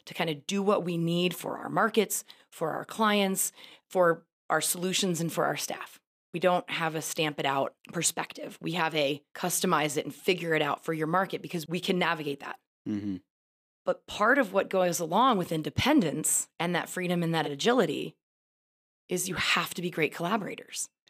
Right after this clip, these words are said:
Speaker 1: because independent by definition means that you're on your own in many ways. And so this is an awesome opportunity to sort of bring that collaboration together, see different business models, see different business leaders,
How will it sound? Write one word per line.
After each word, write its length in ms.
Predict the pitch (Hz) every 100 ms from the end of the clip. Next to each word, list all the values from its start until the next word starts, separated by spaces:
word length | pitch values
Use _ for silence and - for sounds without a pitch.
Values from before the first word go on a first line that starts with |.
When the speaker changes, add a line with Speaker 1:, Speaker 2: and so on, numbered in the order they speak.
| _ _ _ _
Speaker 1:
because 360 | 180 294 175 165
independent 640 | - 196 - - 240 180 165
by 360 | 160 165 160 - - _
definition 540 | - 165 165 254 156 160
means 240 | 160 175
that 120 | 165 156
you're 240 | 175 - - _ _ -
on 240 | 151 175
your 140 | 180
own 240 | 220 320 -
in 140 | 151
many 160 | 143 135
ways. 420 | 104 - - - - - - -
And 100 | 180
so 140 | 202
this 280 | 165 214 220
is 140 | 214
an 80 | 190 -
awesome 360 | 170 185 - 190
opportunity 600 | 160 147 - 170 165 147
to 240 | 147 147
sort 140 | 139 -
of 100 | _
bring 320 | 160 208 226
that 180 | 202 175
collaboration 840 | - 170 156 151 147 147 156 151 147 - - - _
together, 640 | 185 160 196 190 180 180 170 - - _
see 640 | - - 208 196 185 175 - 160
different 380 | - 156 - -
business 420 | 226 214 208 180
models, 320 | 180 165 147
see 140 | - 180
different 280 | 170 156 151
business 400 | 156 - 143 -
leaders, 400 | 214 202 180